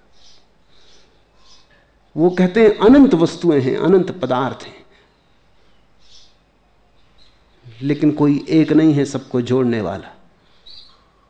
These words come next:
वो कहते हैं मन के तो बहुत हैं, लेकिन मनकों में पिरोया हुआ एक सूत्र नहीं है जो माला बनाते।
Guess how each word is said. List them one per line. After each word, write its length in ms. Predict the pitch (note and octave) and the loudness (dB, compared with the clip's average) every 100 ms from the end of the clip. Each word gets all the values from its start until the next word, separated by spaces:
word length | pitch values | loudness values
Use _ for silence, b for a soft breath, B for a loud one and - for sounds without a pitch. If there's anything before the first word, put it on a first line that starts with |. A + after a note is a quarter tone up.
| _ _ _ _ _ E3 | _ _ _ _ _ -4
वो 60 | |
कहते 320 | F3 F3+ F3+ G#3 | 0 -2 2 2
हैं 320 | E3 A#2+ A#2 | 4 2 4
मन 140 | D3 | 4
के 200 | D#3 G3+ | 4 2
तो 160 | F#3 C#3 | 2 -2
बहुत 360 | A#2+ C3 D#3+ | -2 -6 -8
हैं, 220 | - D2+ - _ _ _ _ _ _ _ b b b b b b B2+ | -12 -20 -20 _ _ _ _ _ _ _ b b b b b b -8
लेकिन 340 | B2+ C3 A#2 | -4 -4 0
मनकों 320 | C3 E3 D#3+ | 2 2 2
में 260 | E3 D3 - | 0 0 -4
पिरोया 300 | A#2+ B2 C3+ | -6 -4 -4
हुआ 320 | B2+ C3+ C3+ - | -6 -6 -8 -4
एक 240 | C3 C3 | -4 -4
सूत्र 500 | - - D#3+ - - - B2 | -16 -10 -10 -8 -12 -10 -6
नहीं 260 | C3 C#3+ | -2 -2
है 200 | G2+ E2 b b - | -4 -16 b b -6
जो 120 | A#2 | -4
माला 300 | G#2+ A2+ A2 | -4 -4 -6
बनाते। 400 | G#2 F2+ F2 | -6 -10 -12